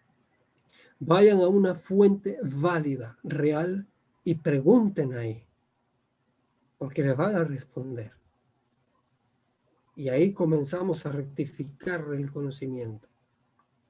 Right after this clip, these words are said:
¿Ok? Porque les quiero recordar, ¿saben quién es el máximo representante del judaísmo rabínico, del mundo de casa de Judá?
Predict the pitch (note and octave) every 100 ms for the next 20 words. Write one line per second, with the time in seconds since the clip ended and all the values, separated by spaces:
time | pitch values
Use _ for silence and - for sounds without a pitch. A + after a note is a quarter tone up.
0 | _ - D#3 D#3+ - C3+ C#3 C#3 A#2+ E3
1 | E3+ D#3+ D3 C3+ B2+ _ _ _ _ _
2 | _ _ - D#3 E3+ F3 E3+ E3 E3+ E3
3 | C#3+ C#3 C3+ C#3 D#3 E3+ D#3 C#3 C#3 D3
4 | D#3+ D#3+ C#3+ C3+ F#3 F#3+ D#3+ - _ _
5 | _ _ _ _ _ - C3+ D#3 F#3 F#3
6 | E3+ D#3+ F#3 F3+ F3+ E3 D#3 D#3 G3+ F3
7 | C3+